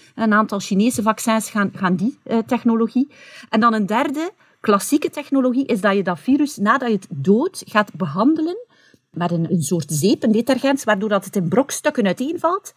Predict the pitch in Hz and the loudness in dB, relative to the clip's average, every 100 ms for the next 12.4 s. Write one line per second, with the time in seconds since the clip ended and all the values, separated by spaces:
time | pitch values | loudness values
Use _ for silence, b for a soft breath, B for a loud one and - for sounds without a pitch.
0 | B B 202 233 240 233 214 202 202 196 | B B -2 -2 0 -2 0 -2 0 0
1 | 190 180 175 240 285 277 269 - 277 254 | 0 0 2 2 0 -2 -2 -2 0 2
2 | 262 - 277 247 240 269 - B 214 220 | 0 0 0 0 0 -2 -6 B 0 2
3 | 220 208 185 226 294 - - 226 - 226 | 2 0 0 0 0 -2 -4 -4 -2 2
4 | 247 349 220 196 - 262 - 226 226 220 | 2 0 -4 -2 2 2 0 -2 0 0
5 | - 208 202 190 185 202 165 147 131 135 | -2 0 0 0 -2 -2 -2 -2 -2 -4
6 | - B 208 190 240 254 240 214 233 226 | -10 B -6 -2 0 2 2 2 2 2
7 | 220 180 190 202 175 - - - - - | 2 0 0 2 0 -2 -4 -2 -6 -6
8 | 147 - - B B B 190 156 220 233 | -8 -12 -16 B B B 0 2 0 4
9 | 247 240 220 214 220 208 - 185 185 190 | 2 2 0 2 2 2 0 -2 -2 -2
10 | 190 196 190 - 202 - 196 196 196 190 | 2 2 2 0 0 0 -2 0 0 -2
11 | 180 - 214 277 269 262 - 262 226 240 | -2 0 2 2 0 -2 -2 0 2 0
12 | 226 254 294 | 2 0 0